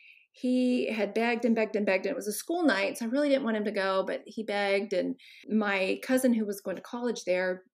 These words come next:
and a couple of Travis's friends, she was gonna take him to the roller rink for a little while after baseball practice. And so they just got in the car after practice, and I went on my way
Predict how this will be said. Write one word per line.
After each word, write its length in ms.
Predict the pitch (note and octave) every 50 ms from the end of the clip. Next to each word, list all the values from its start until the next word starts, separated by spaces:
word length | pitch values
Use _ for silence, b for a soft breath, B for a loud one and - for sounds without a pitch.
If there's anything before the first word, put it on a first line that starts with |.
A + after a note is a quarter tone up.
| _ _ _ _ _ _ _ _ _ - - - -
and 100 | B3 B3
a 60 | A#3
couple 320 | - A#3 A3 - G#3+ G#3
of 240 | G#3 G#3 G3+ G#3 G#3 - - - -
Travis's 480 | - - G#3 G3+ A3 A3 - B3+ A3+ -
friends, 360 | - F#3+ F#3 F3+ F3+ F3 F3
she 120 | - - A#3
was 160 | A#3 A3 -
gonna 160 | A3+ G3+ G3
take 260 | G3 - G3 F#3+ -
him 160 | F#3+ F#3+ F#3+ b b b b b b -
to 100 | - B3+
the 120 | A#3 A3
roller 260 | G3+ G3 F3+ F#3 F3+
rink 320 | F3+ F3 B3+ C4+ - - - - _ _ _ _ -
for 80 | - G#3+
a 80 | G#3
little 240 | G3+ G3+ G3 F3+ E3
while 460 | F3 F#3 F3 E3 F3 G3 G3+ G#3 - _ _ _ _ _ _ _ _ _ -
after 580 | G3 F#3+ G3+ - - - G3+ F3+ F#3 F3+ F3+ -
baseball 360 | G#3+ A#3 - - - F#3 -
practice. 560 | - - G#3+ F#3 F#3 _ - G3 F#3 - -
And 120 | G3 F#3+ F#3
so 520 | F#3 - - G3+ G3+ G3+ G3 G3+ F#3 - b b b b b b b b b _ _ _ _ -
they 300 | F3+ G3 F#3 F#3 F3+ G3
just 300 | G3 G#3+ G3+ G3+ - - - _ _ _ - - -
got 160 | G#3 G3+ G#3
in 80 | G#3+
the 80 | A3 G#3+
car 340 | - - G#3+ G#3+ G#3+ B3 C4+
after 280 | C4+ A#3 A#3 - A#3+
practice, 680 | A3 - B3 A3+ A#3 A#3+ - - C#4+ D#4+ E4 - - -
and 320 | G#3+ G3+ G3 G3 F#3 F#3 -
I 160 | - G#3 A3
went 180 | G#3+ A#3+ A#3 A3+
on 160 | A3 G#3+ A3+
my 180 | A3+ G#3+ G#3+ A3
way 520 | G#3+ G#3+ G3+ G#3+ A3+ B3 B3+ C4+ C#4 C#4